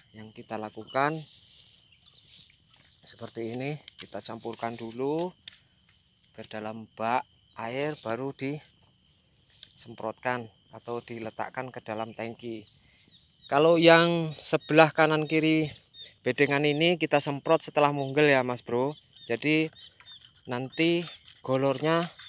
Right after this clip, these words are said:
tidak terkena. Tapi untuk yang tengah ini, nah ini tengah ini kita semprot setelah kanan kiri ini mati. Jadinya nanti terlihat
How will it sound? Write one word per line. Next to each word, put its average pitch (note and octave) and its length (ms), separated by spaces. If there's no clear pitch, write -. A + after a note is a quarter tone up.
tidak C3+ 300
terkena. C3 580
Tapi F3+ 340
untuk E3+ 300
yang C#3+ 180
tengah D3 240
ini, D3+ 480
nah A2+ 240
ini C#3 320
tengah C3 240
ini C#3+ 320
kita C#3 240
semprot D3 480
setelah C#3 840
kanan C#3+ 320
kiri D3 320
ini D#3+ 160
mati. C3+ 560
Jadinya B2 320
nanti C3+ 320
terlihat C3+ 480